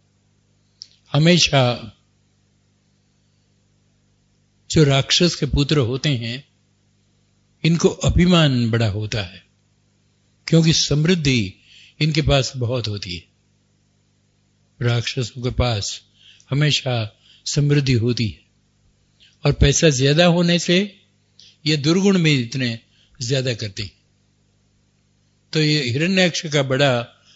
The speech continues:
पुत्र था, उसका नाम उत्कच था। ये बहुत जुल्म करता था,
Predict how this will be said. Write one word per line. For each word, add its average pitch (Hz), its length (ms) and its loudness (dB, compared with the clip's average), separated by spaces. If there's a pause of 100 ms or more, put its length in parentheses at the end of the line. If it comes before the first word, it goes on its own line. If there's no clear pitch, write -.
(160)
पुत्र 156 320 0
था, 104 400 -6 (380)
उसका 147 260 0
नाम 139 220 0 (120)
उत्कच 143 580 -4
था। - 100 -20 (2750)
ये 180 260 4
बहुत 165 320 2
जुल्म 156 380 0
करता 107 360 -2
था, 104 340 -14